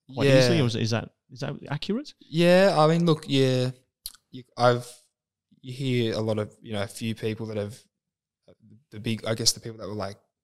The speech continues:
Speaker 2: that went super, super well and they were super famous from the show.
Speaker 1: Mm.
Speaker 2: And then all of a sudden they're old news. And it's like, I mean, that would,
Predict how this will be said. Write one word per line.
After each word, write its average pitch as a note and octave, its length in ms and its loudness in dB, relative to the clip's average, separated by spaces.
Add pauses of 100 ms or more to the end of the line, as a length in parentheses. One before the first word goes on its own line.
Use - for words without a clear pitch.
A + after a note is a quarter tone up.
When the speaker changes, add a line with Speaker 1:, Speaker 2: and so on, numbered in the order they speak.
(160)
Speaker 2:
that G2+ 120 -20
went G2+ 240 -16
super, G#2+ 480 -2
super G#2+ 240 -4
well G2+ 260 -2
and G#2 80 -6
they G2 60 -4
were F#2+ 80 -6
super G2 200 -2
famous F#2+ 420 -6
from B2 220 -2
the G#2 60 -4
show. F2 380 -6 (160)
Speaker 1:
Mm. A#2 180 0 (240)
Speaker 2:
And A2+ 180 0
then A2+ 80 2
all A#2+ 80 2
of A#2 60 -2
a A2+ 60 0
sudden A2+ 680 0
they're A2 160 -2
old A2 180 0
news. A2 440 -2 (600)
And A2 120 -8
it's G#2 120 -6
like, G#2+ 200 -2
I F#2+ 60 -4
mean, A2+ 120 -4
that G#2+ 140 -2
would, G2+ 120 -14